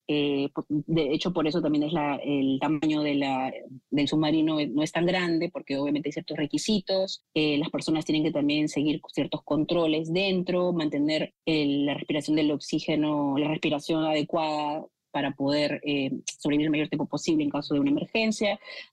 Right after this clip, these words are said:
Habían protocolos, se sabe, para que, que se debían activar desde dentro del submarino para que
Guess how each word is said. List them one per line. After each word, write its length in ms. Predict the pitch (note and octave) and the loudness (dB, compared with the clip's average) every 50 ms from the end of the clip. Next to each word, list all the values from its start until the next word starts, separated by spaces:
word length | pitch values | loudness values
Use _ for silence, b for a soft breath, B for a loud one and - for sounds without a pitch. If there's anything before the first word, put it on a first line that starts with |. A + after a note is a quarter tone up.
| _ _ - | _ _ -2
Habían 340 | D#3+ E3 F#3 A3+ A3+ G#3 | 0 0 2 2 0 0
protocolos, 680 | - D#3+ D3+ D3+ C#3+ - - D#3+ D#3 D3+ D3 D3+ F3 - | -2 -2 -2 -2 -4 -4 -2 0 0 0 0 -2 -4 -8
se 60 | D3 | -10
sabe, 380 | - - D#3 D3 D3+ D3 D#3 | -6 -4 -2 0 0 0 0
para 220 | F3 D3 D3 D3 C#3 | -2 -2 -2 -2 -2
que, 340 | - C#3+ C3+ B2+ B2+ A#2+ - G2+ - - | -2 -2 0 0 0 -2 -4 -6 -8 -4
que 80 | - D3+ | -4 0
se 100 | - D#3+ | 0 2
debían 340 | D3+ D3+ D3+ D#3 D#3+ D#3+ E3+ | 2 4 2 2 2 2 0
activar 460 | E3 - - D#3+ D#3+ E3+ E3 D#3 - _ _ _ - D#3+ D3+ D#3 - _ _ _ _ _ | -2 -2 -2 0 0 0 0 -2 -6 _ _ _ -6 -4 -4 -4 -8 _ _ _ _ _
desde 220 | - D3+ D#3 D3+ D3+ | -2 0 0 2 2
dentro 360 | E3 E3 D#3+ - D#3 D3+ D3+ | 2 2 2 0 0 0 0
del 240 | D3+ D3 C#3+ C#3 C3+ | 2 2 2 0 0
submarino 360 | - D3 D3 C#3+ D#3 D3+ D3+ | 0 0 0 2 2 0 0
para 180 | - C#3 B2+ - | 0 -2 -2 -2
que 240 | - C#3 B2+ - | -2 -2 -4 -4